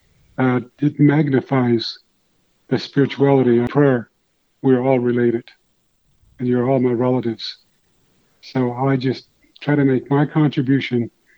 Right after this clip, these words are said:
to humanity, to, to humanity, uh, by trying to engulf my life with the spirituality of the Lakota prayer.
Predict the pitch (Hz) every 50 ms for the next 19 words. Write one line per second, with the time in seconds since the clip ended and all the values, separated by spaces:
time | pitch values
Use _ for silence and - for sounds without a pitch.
0 | _ _ _ - - 135 127 107 123 131 135 131 131 135 135 120 107 113 117 -
1 | - 135 131 - - 127 135 131 143 135 139 143 131 117 120 123 117 - _ _
2 | _ _ _ - _ _ _ _ - 127 123 107 131 127 123 117 113 - _ _
3 | _ _ _ _ _ _ _ _ _ _ _ _ _ _ - _ _ _ _ -
4 | - 143 143 135 127 131 123 120 110 - _ _ _ _ _ _ _ _ _ _
5 | _ - 156 135 117 131 147 147 143 - - 143 139 131 127 131 139 139 131 120
6 | - _ - - - _ _ _ _ _ _ _ _ _ _ - 139 123 - -
7 | _ _ _ _ _ - - 120 - - - - 143 135 - - 139 147 147 143
8 | 131 117 117 113 - _ _ _ _ _ _ _ _ _ _ - 131 117 131 123
9 | 120 - - 139 131 - 120 - - - 135 131 127 120 117 110